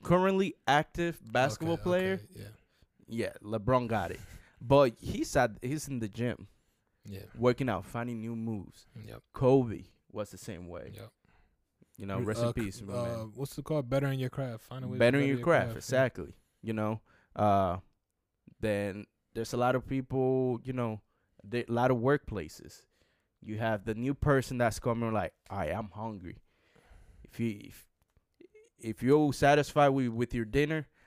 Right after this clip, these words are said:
Speaker 1: I'm gonna get more.
Speaker 2: Yeah.
Speaker 1: Type of thing.
Speaker 2: Yeah.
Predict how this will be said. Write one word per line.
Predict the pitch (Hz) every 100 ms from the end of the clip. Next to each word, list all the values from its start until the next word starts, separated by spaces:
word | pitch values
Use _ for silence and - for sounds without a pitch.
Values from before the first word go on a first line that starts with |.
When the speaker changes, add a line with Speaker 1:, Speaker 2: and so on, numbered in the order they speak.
| _ -
Speaker 1:
I'm | 170
gonna | 131 101
get | 98 95
more. | 98 127 82 - 131 123
Speaker 2:
Yeah. | 120 110 - _ _ _
Speaker 1:
Type | 113 104
of | 92
thing. | - 87 - _ _ -
Speaker 2:
Yeah. | 110